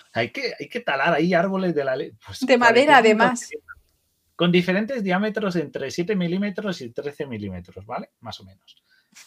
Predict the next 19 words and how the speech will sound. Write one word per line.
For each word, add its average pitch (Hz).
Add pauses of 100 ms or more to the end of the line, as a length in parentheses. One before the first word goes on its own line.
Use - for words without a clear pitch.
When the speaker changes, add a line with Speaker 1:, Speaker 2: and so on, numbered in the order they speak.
Speaker 1:
Y 170
cada 208
cilindro 226
seleccionado 160
al 160
azar 196
se -
insertó 165
en 160
un 151
eje 160
rotatorio, 143
que 120
es 110
eso 120
que 113
enseña 113
Laura, 131 (100)
esa -